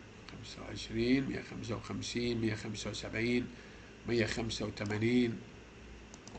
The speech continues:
في لسه حاجة ولا خلاص؟ الحمد لله. ما تنسوناش باللايك والدعاء والتعليق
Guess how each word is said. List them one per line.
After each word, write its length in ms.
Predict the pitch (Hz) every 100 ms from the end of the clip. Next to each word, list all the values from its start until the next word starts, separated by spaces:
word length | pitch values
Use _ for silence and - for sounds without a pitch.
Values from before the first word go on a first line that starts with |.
| -
في 120 | - 107
لسه 440 | 98 107 - 101
حاجة 280 | - 117 107
ولا 220 | 107 107
خلاص؟ 440 | - 113 123 120
الحمد 360 | 104 - 127 110
لله. 540 | 110 107 110 120 185
ما 80 | 208
تنسوناش 540 | - - - 113 120 123
باللايك 480 | 110 117 160 196
والدعاء 680 | - 110 101 107 135 180 220
والتعليق 460 | - - 98 107